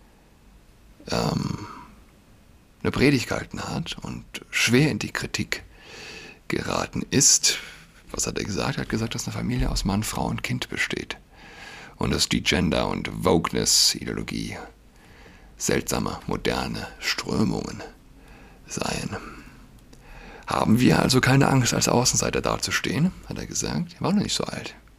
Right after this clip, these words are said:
„Nach kurzer, schwerer Krankheit muss er gestorben sein.“ „Die Wahrheit entsteht nicht durch Mehrheiten.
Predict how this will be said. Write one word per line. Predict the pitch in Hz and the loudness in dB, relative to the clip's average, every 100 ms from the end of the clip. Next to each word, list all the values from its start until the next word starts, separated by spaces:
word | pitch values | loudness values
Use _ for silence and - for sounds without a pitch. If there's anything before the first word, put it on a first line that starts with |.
| - - - - | -20 -20 -8 -4
„Nach | - | 2
kurzer, | - 113 - | 4 4 4
schwerer | - - 104 123 123 | 4 6 4 4 0
Krankheit | - 131 - - - - - - - - - - - | 0 -2 -2 -4 -6 -10 -20 -20 -16 -16 -16 -18 -8
muss | - - - | -2 0 0
er | - | 0
gestorben | - - - - | -2 -2 -4 -6
sein.“ | - - - - - - - - - - - _ - - _ _ _ - - - - - | -8 -8 -10 -14 -18 -20 -20 -20 -20 -20 -20 _ -20 -20 _ _ _ -20 -20 -20 -10 -4
„Die | - | 2
Wahrheit | 104 101 101 - | 2 2 2 4
entsteht | 107 - - 110 | 4 4 4 4
nicht | 110 - | 4 4
durch | - 98 | 4 6
Mehrheiten. | 107 127 95 90 - - | 8 8 6 2 -2 -6